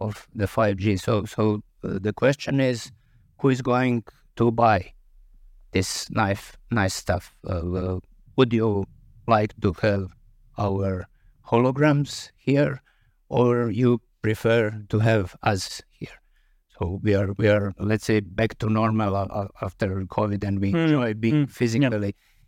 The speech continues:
Speaker 1: here. So, so I think, uh, we need to really have a serious discussion and, and, and on the market with, with the potential consumers, with businesses,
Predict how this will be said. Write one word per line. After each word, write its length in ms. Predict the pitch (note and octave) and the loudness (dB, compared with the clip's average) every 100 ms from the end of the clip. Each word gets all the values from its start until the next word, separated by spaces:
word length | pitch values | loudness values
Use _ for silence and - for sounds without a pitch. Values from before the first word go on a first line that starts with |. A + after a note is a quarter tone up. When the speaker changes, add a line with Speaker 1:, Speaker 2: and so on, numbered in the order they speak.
| _ | _
Speaker 1:
here. 200 | - G2+ - | -6 -4 -4
So, 240 | - B2 A#2 | -2 0 0
so 260 | D3+ D3 | 0 2
I 80 | C#3+ | 2
think, 360 | C#3 F3 F3 - - - | 0 0 0 -4 -8 -2
uh, 400 | C3 B2+ B2 A#2+ | 0 2 0 -2
we 340 | A#2 A#2 C#3 D3 | -4 -2 2 4
need 260 | D#3+ D#3+ - _ - | 4 2 -2 _ -2
to 260 | C3 A#2 - _ _ _ _ _ - _ | 0 0 -6 _ _ _ _ _ -20 _
really 300 | - A#2+ D3 | -2 2 4
have 240 | C3+ C#3 C3+ A#2 - | 4 4 4 0 -6
a 40 | |
serious 460 | - D3+ D#3 C3+ A#2 | -4 2 2 2 0
discussion 680 | G#2+ - - C3 - G2+ F#2 - - - - - | -2 -2 0 0 -2 -4 -4 -8 -20 -20 -14 -4
and, 260 | G#2 G2 - | 0 0 0
and, 260 | A2 G2+ G2 | 0 0 0
and 180 | A2 G2+ | 0 0
on 160 | G2+ A2 | 0 2
the 80 | |
market 540 | A2+ C3 D#3 - G#2 - | 2 2 2 -2 -6 -2
with, 180 | G#2 G2+ | -2 0
with 200 | G#2 G2 | 0 0
the 100 | F#2 | -2
potential 560 | A2 - C3+ C#3+ B2 | -2 0 0 0 -2
consumers, 640 | A2+ A#2+ A#2+ C#3 C3+ F#2+ - | -2 -2 2 2 2 0 -4
with 140 | C#3 - _ - | -8 -8 _ 0
businesses, 720 | C#3+ C#3+ G#2+ - G2+ G2 | 2 0 -2 -4 -4 -6